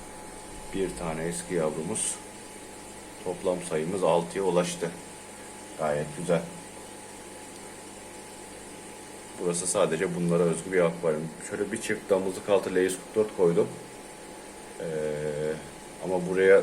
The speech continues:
daha önceki videoda da bahsettiğim gibi bir gobi koyma planım var. Gobileri gelince bu L yüz kırk dörtleri buradan çıkartacağım. En azından yere düşen yemleri falan yesinler diye buraya attım. Şurada yerde birkaç bir şey var. Bunlar ölüsü mü diye dedim de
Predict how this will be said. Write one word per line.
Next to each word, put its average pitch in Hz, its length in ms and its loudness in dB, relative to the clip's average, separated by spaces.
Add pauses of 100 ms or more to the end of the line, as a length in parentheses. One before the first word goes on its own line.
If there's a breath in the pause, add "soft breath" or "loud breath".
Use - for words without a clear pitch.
daha 92 200 6
önceki 87 320 0
videoda 87 280 6
da 85 100 6
bahsettiğim 87 480 4
gibi 95 240 -2
bir 87 60 -2 (180)
gobi 90 320 10 (760)
koyma 82 380 4
planım 82 440 2
var. 110 200 6
Gobileri 87 400 6
gelince 90 320 4
bu 87 80 2
L 85 80 8
yüz 82 100 0
kırk - 180 -8
dörtleri 85 280 0
buradan 90 220 4
çıkartacağım. 87 560 4 (800)
En 101 60 4
azından 92 280 6
yere 90 280 6
düşen 92 220 0
yemleri 87 400 4
falan 101 280 2 (640)
yesinler 95 520 4
diye 85 200 8
buraya 80 220 6
attım. 113 340 2 (1200)
Şurada - 220 2
yerde 165 320 4
birkaç 170 240 2 (180)
bir - 40 -4
şey 160 220 4
var. 123 200 6
Bunlar 120 180 6
ölüsü 110 600 2
mü 107 180 4
diye 90 120 8
dedim 90 440 2
de 117 40 2